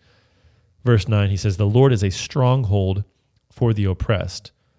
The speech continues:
a stronghold in times of trouble." So the word stronghold is repeated, repeated twice there. In, in my Bible, I underlined that, right? Stronghold, stronghold. Obviously, that's a very strong emphasis here.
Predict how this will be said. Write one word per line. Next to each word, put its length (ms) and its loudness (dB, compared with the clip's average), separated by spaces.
a 80 -2
stronghold 880 0
in 140 -8
times 640 -4
of 160 -4
trouble." 440 -6
So 120 -2
the 60 6
word 160 2
stronghold 520 4
is 120 -2
repeated, 560 -6
repeated 380 -4
twice 300 -4
there. 340 -10
In, 280 -6
in 240 -6
my 140 0
Bible, 240 0
I 100 0
underlined 680 -2
that, 180 -4
right? 140 -10
Stronghold, 580 -4
stronghold. 640 -6
Obviously, 340 -6
that's 200 -2
a 40 -4
very 340 -4
strong 420 -4
emphasis 600 -2
here. 400 -8